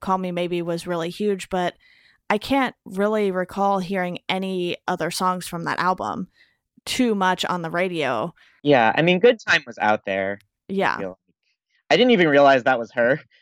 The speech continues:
Speaker 2: For a long time, I was just like, "Oh, it's an Owl City song," and then it's like, "Oh, she's on this."
Speaker 1: Right.
Speaker 2: Wild. <laughs> But, um, yeah, especially when you, when I was, like, just listening to Tug of War, her first album, like, you can totally tell that they're like,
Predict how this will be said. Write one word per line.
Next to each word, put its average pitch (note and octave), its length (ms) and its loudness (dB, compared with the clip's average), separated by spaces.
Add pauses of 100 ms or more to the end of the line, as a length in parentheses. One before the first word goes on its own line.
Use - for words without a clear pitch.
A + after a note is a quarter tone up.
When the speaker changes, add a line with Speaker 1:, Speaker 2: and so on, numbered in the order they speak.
(160)
Speaker 2:
For G3 100 4
a F#3+ 60 8
long F#3+ 240 6
time, F#3 300 4
I F3 60 0
was D#3+ 120 -4
just - 160 -14
like, E3 140 -2
"Oh, D#3+ 100 6
it's C3 120 -2
an C#3 60 -14
Owl B2 220 0
City A#2+ 240 -10
song," A2+ 360 -8
and G#2+ 140 -14
then G#2 80 -12
it's G#2 120 -18
like, B2+ 220 -12
"Oh, C#3 400 6 (260)
she's F3+ 260 -8
on A#2+ 140 4
this." A#2 340 -2 (280)
Speaker 1:
Right. G3+ 280 2
Speaker 2:
Wild. D#3+ 500 0 (160)
<laughs> A3 720 2 (640)
But, D#3+ 300 4
um, C#3 500 0
yeah, C#3+ 500 4
especially C4+ 460 -6
when A#3 140 4
you, F#3 280 -2
when C3 220 -8
I B2+ 100 -4
was, B2 260 -8
like, A2+ 160 -2
just - 180 -4
listening A#2+ 340 -4
to G#2+ 200 -6
Tug A2+ 200 0
of A2 60 -2
War, G#2+ 180 2
her A2+ 100 -4
first A2 300 -6
album, G#2+ 440 2
like, A2+ 180 2
you D3+ 60 2
can F#3+ 160 0
totally D#3+ 380 2
tell B2 340 4
that A#2+ 200 -4
they're A#2+ 160 -2
like, A2+ 200 -6